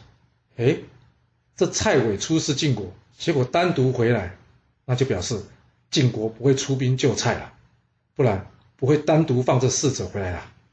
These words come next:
所以这公子弃疾怎么样？开始日夜猛攻这蔡国啊。眼看这蔡国危急啊，这时公子归生跟这世子有说：“主公，现在情况紧急啊，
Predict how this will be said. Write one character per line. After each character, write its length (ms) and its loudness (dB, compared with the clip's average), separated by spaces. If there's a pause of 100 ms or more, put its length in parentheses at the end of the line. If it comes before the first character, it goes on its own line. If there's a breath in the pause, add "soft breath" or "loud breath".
(440)
所 260 -2
以 60 0
这 80 -4
公 220 -2
子 160 -4
弃 200 -2
疾 60 -6
怎 80 -6
么 80 -4
样？ 140 -8 (240)
开 160 2
始 180 -2
日 220 2
夜 240 6
猛 240 -2
攻 180 -4
这 60 -2
蔡 220 0
国 140 -8
啊。 80 -8 (1000)
眼 160 4
看 180 2
这 80 6
蔡 240 2
国 160 0 (100)
危 140 0
急 180 -4
啊， 80 -4 (720)
这 140 2
时 160 0 (400)
公 240 2
子 180 -6
归 220 0
生 220 0
跟 100 0
这 60 2
世 200 0
子 140 -6
有 100 -2
说 240 -6 (540)
：“主 140 -4
公， 240 0 (180)
现 180 -4
在 80 6
情 200 2
况 160 4
紧 160 0
急 160 -2
啊， 200 -4